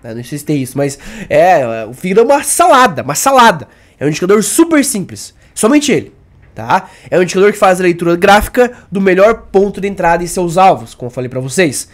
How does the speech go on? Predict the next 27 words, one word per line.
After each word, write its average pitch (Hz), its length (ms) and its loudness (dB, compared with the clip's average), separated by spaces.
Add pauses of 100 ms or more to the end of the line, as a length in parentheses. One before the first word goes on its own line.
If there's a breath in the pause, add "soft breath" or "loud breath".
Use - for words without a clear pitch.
(300 soft breath)
Determina 147 380 0
os 151 120 -2
stops 214 600 0
e 175 80 0
os 170 180 2
alvos. 117 460 -2 (540 soft breath)
Claro, 220 340 4 (420)
como 262 220 2
de 226 140 -2
praxe, 202 440 0
né, 120 140 -8
pessoal? 123 400 -10 (420 soft breath)
Sempre 320 600 2
pro-, 240 320 -2 (400)
tem 262 180 2
um 262 140 2
gerenciamento 220 500 -2
de 175 60 -6
risco. 175 400 -6
Não 208 160 2
adianta 226 480 2
você 147 400 -4
que 156 100 -14
tá 135 80 -2
operando 123 420 -2
aqui, 135 280 -2
ó, 110 80 -2